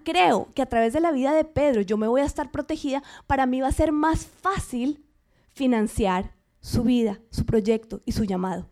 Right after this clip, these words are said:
¿No es así? Todo es en términos de perspectiva.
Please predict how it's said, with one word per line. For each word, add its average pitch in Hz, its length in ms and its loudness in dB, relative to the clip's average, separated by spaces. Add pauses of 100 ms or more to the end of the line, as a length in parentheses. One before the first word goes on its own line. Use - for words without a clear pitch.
¿No 208 80 -2
es 214 100 0
así? 285 300 -4 (500)
Todo 403 520 6
es 302 160 -2
en 302 120 -2
términos 302 460 0
de 349 220 2
perspectiva. 262 880 -2